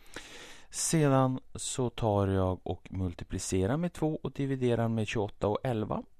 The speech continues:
så får jag att sinus A är lika med två multiplicerat med hundrafyrtio delat med tjugoåtta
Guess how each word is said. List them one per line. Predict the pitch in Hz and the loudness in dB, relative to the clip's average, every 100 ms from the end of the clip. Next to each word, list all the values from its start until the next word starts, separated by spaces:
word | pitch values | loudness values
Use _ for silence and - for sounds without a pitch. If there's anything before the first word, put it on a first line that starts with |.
| - | -20
så | - | -16
får | - - 113 | -10 -6 -6
jag | 110 | -6
att | 104 101 - - | -8 -10 -14 -16
sinus | - - - - 104 98 90 92 90 - - - | -12 -10 -10 -8 -4 -2 0 -2 -4 -6 -10 -10
A | - 92 135 202 - - - - - - | -4 -2 -2 -4 -12 -20 -18 -18 -20 -8
är | 104 | -4
lika | 95 95 - | -2 -2 -2
med | 92 92 - | 0 0 -2
två | - 98 226 - | -2 -2 -2 -6
multiplicerat | 123 135 - - 131 - 113 104 - | -4 -4 -6 -8 -8 -2 0 0 0
med | 104 | -4
hundrafyrtio | 92 92 87 87 - - 92 92 - - 131 160 - - | -2 0 0 0 -2 -4 -2 -2 -4 0 0 0 -8 -12
delat | - 123 101 95 - | -4 0 0 -2 -2
med | 92 90 87 - | -2 0 -2 -6
tjugoåtta | - - 90 92 - 92 92 - 92 - - 92 | -12 -6 -4 -4 -4 -4 -4 -6 -8 -8 -4 -2